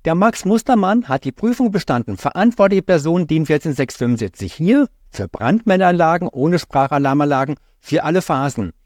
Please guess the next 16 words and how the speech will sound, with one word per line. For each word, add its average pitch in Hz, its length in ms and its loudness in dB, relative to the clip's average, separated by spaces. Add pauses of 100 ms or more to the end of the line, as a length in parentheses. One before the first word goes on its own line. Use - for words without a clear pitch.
(360)
Es - 180 -6
wird 190 140 0
die 190 100 4
Norm 180 300 4
erwähnt, 190 600 0
wann 139 180 -2
er 139 80 -2
die 120 100 -2
Prüfung 214 500 -2 (320)
abgelegt 165 520 -2
hat, 160 140 2
wann 143 100 0
das 151 140 0
Zertifikat 143 580 -2
ausgestellt 175 640 -2
wurde. 170 380 0